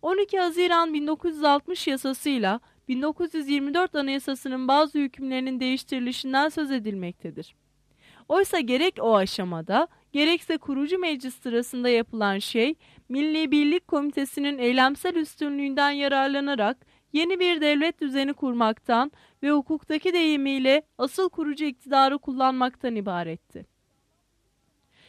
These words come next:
Atılan adımları sağlam hukuk temellerine dayandırmak ve anayasayı sürekli bir sakatlıkla yaralı bırakmamak için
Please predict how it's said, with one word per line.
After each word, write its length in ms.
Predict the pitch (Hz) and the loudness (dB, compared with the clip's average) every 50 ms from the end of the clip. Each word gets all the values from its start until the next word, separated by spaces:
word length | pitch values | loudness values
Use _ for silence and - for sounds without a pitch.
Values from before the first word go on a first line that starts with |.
| _ _ _ _ | _ _ _ _
Atılan 500 | 220 247 247 - 370 349 392 427 453 415 | 0 0 0 2 2 4 4 4 4 4
adımları 640 | 359 339 285 320 320 311 302 311 311 302 311 330 | 2 2 2 0 0 2 2 2 2 2 2 0
sağlam 500 | 311 - - 294 269 277 294 311 339 359 | 0 2 4 6 6 6 8 6 6 4
hukuk 360 | 359 330 311 - 381 - - | 2 -2 -4 -2 -4 -4 -2
temellerine 680 | - 349 311 285 277 277 277 277 277 277 277 277 294 294 | -2 -2 2 4 4 4 4 4 2 2 2 2 2 2
dayandırmak 760 | 277 262 240 220 214 196 185 175 180 170 180 196 247 294 - _ _ - - _ _ - | 4 4 6 6 4 2 0 -4 -4 -2 -2 -2 -2 -2 -4 _ _ -20 -20 _ _ 0
ve 80 | 240 262 | 2 4
anayasayı 680 | 269 277 320 381 415 415 392 - - 349 339 339 330 | 4 4 4 4 4 2 2 2 2 4 4 4 2
sürekli 500 | - - 320 302 294 311 - - 381 381 | 0 0 2 2 2 2 2 2 4 4
bir 140 | 370 359 339 | 4 4 2
sakatlıkla 760 | - - 302 - - 285 294 302 - 294 359 349 - - 294 | 2 -2 0 4 4 4 4 4 0 -2 -2 -2 0 2 4
yaralı 420 | 285 277 277 269 269 262 262 226 | 4 6 6 4 4 2 0 0
bırakmamak 640 | 247 262 285 339 330 330 302 277 247 220 208 202 - | 2 2 2 2 2 0 -4 -2 -2 -2 -4 -4 -6
için 380 | 208 - - - 214 254 311 | -10 -8 -2 -2 -2 -2 -2